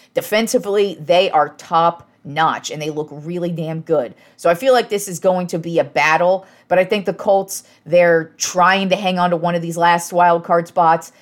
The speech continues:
They have something to fight for, and while the Raiders are still in playoff contention, I don't really believe they're going to grab one of those spots. I think they'll make it an interesting game, but I think the Indianapolis Colts will get the win in the end, twenty-three to nineteen.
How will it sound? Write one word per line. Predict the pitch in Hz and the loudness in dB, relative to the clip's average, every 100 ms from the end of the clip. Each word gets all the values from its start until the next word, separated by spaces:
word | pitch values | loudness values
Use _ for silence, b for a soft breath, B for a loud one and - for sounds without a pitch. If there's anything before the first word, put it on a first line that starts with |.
| b - | b -2
They | 165 | 0
have | 180 | 0
something | 175 180 180 | 0 -2 -2
to | 170 | -4
fight | 165 170 160 | 0 0 0
for, | 180 170 | 0 0
and | 165 | 2
while | 180 185 | 2 2
the | 160 | 2
Raiders | 175 175 175 | 0 0 -2
are | 160 | -4
still | 160 185 170 | -4 -4 -4
in | 160 | -4
playoff | 165 160 160 | 0 2 0
contention, | 160 170 165 - 156 - | -8 -10 -10 -10 -12 -6
I | 151 | -6
don't | 151 | -6
really | - 147 | -6 -8
believe | 156 135 147 151 147 | -6 -8 -8 -10 -8
they're | 156 | -8
going | 143 151 143 | -6 -10 -12
to | 151 | -10
grab | 151 147 147 | -2 0 0
one | 151 | -2
of | 139 | -4
those | 143 | -6
spots. | - 160 151 160 - b b b | -4 -2 -2 -2 -8 b b b
I | 175 | -2
think | 208 208 | 0 0
they'll | 196 | 0
make | 190 190 | 0 0
it | |
an | 180 | -2
interesting | 185 180 180 - 170 | -2 -6 -10 -8 -4
game, | 170 170 170 165 b b | -2 -2 -4 -8 b b
but | 175 | 2
I | 170 | 2
think | 160 170 | 0 -6
the | 170 170 | -6 -4
Indianapolis | 156 165 160 156 156 - | -4 0 0 0 -4 -4
Colts | 160 160 | -6 -6
will | 156 | -8
get | 160 165 | -10 -8
the | |
win | 156 151 | -8 -10
in | 156 | -10
the | 156 | -10
end, | 151 151 b b - | -8 -10 b b -10
twenty-three | 180 156 - 160 143 | -6 -6 -6 -6 -6
to | |
nineteen. | 143 139 131 - 127 98 | -6 -8 -10 -14 -14 -18